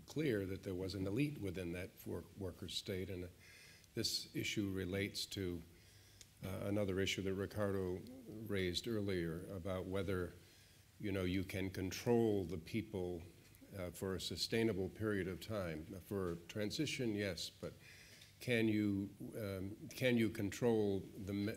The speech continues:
the means of production, for example? Can you simply set quotas and say this industry must produce this many automobiles in a certain period of time?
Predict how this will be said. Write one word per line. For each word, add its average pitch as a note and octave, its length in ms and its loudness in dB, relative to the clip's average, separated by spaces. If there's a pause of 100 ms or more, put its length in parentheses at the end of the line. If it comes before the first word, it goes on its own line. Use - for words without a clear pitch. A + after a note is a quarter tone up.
(140)
the G#2 80 -2
means G2 480 0
of - 200 -12
production, F#2 680 -2
for F2+ 140 -6
example? E2+ 560 -2
Can F#2 160 -2
you F2+ 100 -2
simply F#2 340 -4
set F#2 300 -4
quotas F2+ 680 -2
and F2 180 -4 (560)
say F#2+ 380 0
this - 500 -2 (440)
industry G2+ 560 2
must F#2+ 340 0
produce F#2 400 0
this - 220 -4
many F#2 300 -2 (220)
automobiles F2+ 840 -4
in F2 80 -6
a F#2+ 60 -4
certain G2 320 -2
period E2+ 300 -2
of E2 100 -10
time? G2 320 -6